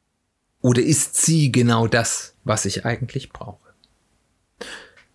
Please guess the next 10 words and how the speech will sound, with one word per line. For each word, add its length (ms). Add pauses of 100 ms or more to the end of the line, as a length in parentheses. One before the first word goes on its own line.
(560)
Bei 80
Menschen 640 (240)
ist 180
es 160
noch 120
viel 260
wichtiger. 420 (3250)
Man 400
kann 320
häufig 760